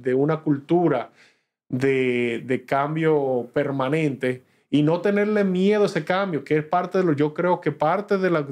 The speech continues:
cuando la gente se tranca, es lo que causa que las cosas no echen hacia adelante o que se pierdan, ¿entiendes? Entonces, eh, eh, eh, eso fue algo que para nosotros, inclusive le puedo hacer la anécdota de cómo llegamos al...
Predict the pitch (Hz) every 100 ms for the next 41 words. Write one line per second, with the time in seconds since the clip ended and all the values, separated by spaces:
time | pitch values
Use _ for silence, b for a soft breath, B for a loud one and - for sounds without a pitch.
0 | 139 139 139 139 127 117 156 156 151 131
1 | 143 139 123 113 117 b b b - 127
2 | 165 156 151 143 156 151 160 151 143 131
3 | - _ 143 139 151 123 135 135 143 151
4 | 156 143 147 143 135 151 165 147 139 131
5 | - - 131 175 151 110 117 113 147 117
6 | 113 117 135 156 143 B B B B B
7 | - 131 131 131 127 143 143 135 - 147
8 | 165 - 165 202 202 180 180 165 151 139
9 | 135 123 135 - 127 120 120 - 156 151
10 | 131 117 - - _ 135 127 131 - 165
11 | 147 127 139 156 147 139 147 143 139 135
12 | 123 120 139 143 143 131 135 139 135 120
13 | 113